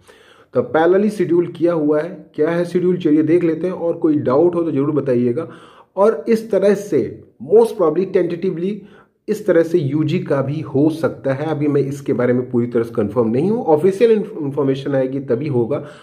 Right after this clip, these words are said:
हालांकि चेंजेस ये इसलिए किए गए हैं कि राउंड फ़ोर की सीटें वैकेंट ना जाएं।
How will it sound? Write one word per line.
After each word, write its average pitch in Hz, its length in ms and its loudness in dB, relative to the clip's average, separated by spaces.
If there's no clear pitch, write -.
हालांकि 165 500 0
चेंजेस 143 640 0
ये 123 140 0
इसलिए 160 520 -2
किए 127 280 0
गए 120 200 0
हैं 139 320 -6
कि 120 80 2
राउंड 123 280 4
फ़ोर 113 280 0
की 110 400 -6
सीटें 135 380 -2
वैकेंट 92 580 -6
ना 90 240 -8
जाएं। 69 200 -18